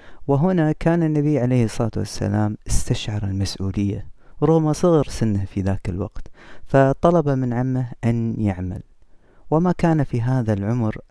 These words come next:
أن هناك عمل يناسب عمر النبي عليه الصلاة والسلام، ومع ذلك، آه، عمل النبي في رعي الأغنام،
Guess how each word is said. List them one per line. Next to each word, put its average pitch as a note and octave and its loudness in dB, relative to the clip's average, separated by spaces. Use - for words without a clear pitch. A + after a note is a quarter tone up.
أن G2 0
هناك G2+ -2
عمل A#2 -2
يناسب A#2+ -2
عمر G2+ -4
النبي G2 -2
عليه G2+ 0
الصلاة F#2+ -4
والسلام، - -6
ومع F#2+ 0
ذلك، A2+ -2
آه، G2 2
عمل C#3+ 2
النبي B2+ 0
في A#2 -4
رعي A2+ 2
الأغنام، F#2 -2